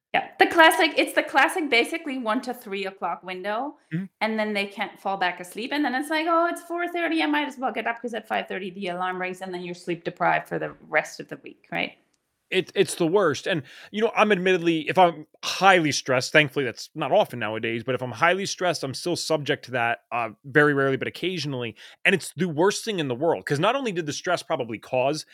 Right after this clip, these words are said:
Speaker 2: you to even wake up at that time, but now you're more stressed, 'cause the whole time I'm thinking, "Oh my gosh, I gotta be up the next day."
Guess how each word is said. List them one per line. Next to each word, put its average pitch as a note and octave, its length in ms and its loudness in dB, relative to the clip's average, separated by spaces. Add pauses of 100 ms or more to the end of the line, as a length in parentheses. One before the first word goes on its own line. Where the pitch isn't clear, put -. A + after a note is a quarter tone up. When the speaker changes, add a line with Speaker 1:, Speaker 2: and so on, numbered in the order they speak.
(220)
Speaker 2:
you D3 120 2
to C3+ 80 2
even C3 220 -2
wake A2+ 180 4
up D3+ 140 2
at E3 60 -2
that F#3+ 140 4
time, F#3+ 300 -2 (240)
but F#3 80 2
now F#3 160 4
you're G3+ 220 2
more G3+ 240 2
stressed, D3+ 440 -2
'cause D#3 140 -2
the D#3 80 6
whole G3 180 4
time G3 240 2
I'm D#3+ 120 0
thinking, D3+ 320 -2
"Oh E3 80 0
my D3 120 2
gosh, C#3+ 280 2
I D3 80 2
gotta C#3+ 160 4
be C3+ 160 0
up C#3+ 100 -2
the C#3+ 80 -4
next C#3 300 -2
day." C#3 300 4